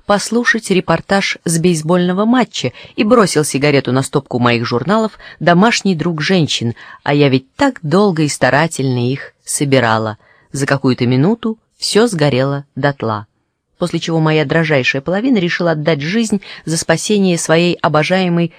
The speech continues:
циркулярной пилы, которую я ему подарила на день рождения, но при этом почему-то забыл вывести из гаража машину. Но не столько машину жалко, сколько журналы.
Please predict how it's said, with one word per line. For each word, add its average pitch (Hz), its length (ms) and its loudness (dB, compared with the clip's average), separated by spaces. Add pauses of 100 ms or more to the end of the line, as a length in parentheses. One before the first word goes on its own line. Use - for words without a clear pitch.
циркулярной 160 640 2
пилы, 220 320 0
которую 135 400 0
я 143 140 2
ему 139 180 2
подарила 175 460 0
на 156 140 2
день 170 280 0
рождения, 165 680 0 (280)
но 175 120 -2
при 208 160 0
этом 196 220 0
почему-то 190 540 -2 (220)
забыл 180 460 2
вывести 165 460 -2
из 160 220 -4
гаража 127 380 0
машину. 107 580 -6 (1900)
Но 233 160 4
не 262 160 6
столько 269 680 2 (120)
машину 233 560 4
жалко, 226 440 2
сколько 180 420 -4
журналы. 143 800 -2